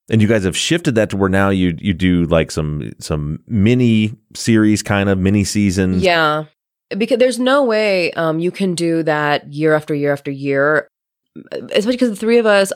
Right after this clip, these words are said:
Speaker 2: I'm now kind of full-time doing this work, but Susan and Colin, I think are, they still have other jobs. And so up until last year, or up until two years ago when I had another, another child, I also was working another full-time job. So the three of us with full-time jobs could not be full-time also investigating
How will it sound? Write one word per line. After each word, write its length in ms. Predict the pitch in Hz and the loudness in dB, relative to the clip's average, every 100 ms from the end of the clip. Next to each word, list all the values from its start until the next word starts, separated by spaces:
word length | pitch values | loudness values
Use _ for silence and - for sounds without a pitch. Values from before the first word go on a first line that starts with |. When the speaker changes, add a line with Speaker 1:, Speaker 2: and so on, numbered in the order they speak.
| - | -4
Speaker 2:
I'm 300 | 196 240 277 | 0 2 2
now 380 | 226 202 190 180 - | 2 2 2 0 -4
kind 160 | 180 160 | -4 -4
of 80 | |
full-time 400 | - 160 190 190 | -2 -4 -2 -2
doing 160 | 196 202 | -2 -4
this 160 | 214 214 | -4 -4
work, 160 | 202 | -4
but 120 | 175 | -6
Susan 200 | 226 220 | -4 -2
and 140 | 202 180 | -2 -4
Colin, 360 | 180 170 165 156 _ _ _ _ | -4 -2 -2 -6 _ _ _ _
I 80 | 170 | -2
think 120 | 214 | 0
are, 280 | 175 - - | 0 0 -2
they 120 | 165 | 0
still 160 | 160 202 | 0 0
have 100 | 160 | 2
other 120 | 147 | 0
jobs. 400 | 143 156 - 143 | 2 0 0 -4
And 120 | 160 | -4
so 200 | 156 165 156 | 2 2 2
up 140 | 180 202 | 0 -4
until 180 | 190 180 | -4 0
last 380 | 160 156 - | 0 0 -6
year, 300 | 185 170 147 | -4 0 2
or 160 | 147 175 | 2 0
up 80 | 170 | 0
until 180 | 170 156 | -4 -4
two 120 | 220 | -4
years 240 | 196 156 | -2 -4
ago 200 | 156 151 | -4 -4
when 100 | 151 | -2
I 60 | 147 | -4
had 200 | 147 147 | -4 -6
another, 240 | 147 143 - - - | -6 -6 -10 -18 -14
another 300 | 143 151 139 | -8 -6 -4
child, 400 | 208 208 175 170 _ _ _ - | 0 2 2 0 _ _ _ -6
I 100 | 180 | 0
also 260 | 190 220 262 | 0 2 2
was 140 | 180 | 4
working 260 | 165 160 160 | 2 0 0
another 220 | 156 151 | 0 0
full-time 400 | 147 143 151 139 | -2 -8 -6 -6
job. 280 | 139 139 139 | -4 -6 -4
So 300 | 156 160 156 | 0 2 2
the 120 | 170 | 0
three 180 | 170 202 | 0 0
of 80 | 214 | 2
us 140 | 190 190 | 0 -2
with 120 | 156 | -4
full-time 320 | 175 196 170 | -2 0 0
jobs 200 | 180 160 | 0 0
could 160 | 190 170 | -2 0
not 180 | 170 | 0
be 80 | 170 | -2
full-time 380 | 156 160 180 151 | -2 -2 0 0
also 200 | 143 151 | -2 -2
investigating 680 | 143 135 - 135 131 131 | -2 -2 -4 -8 -6 -6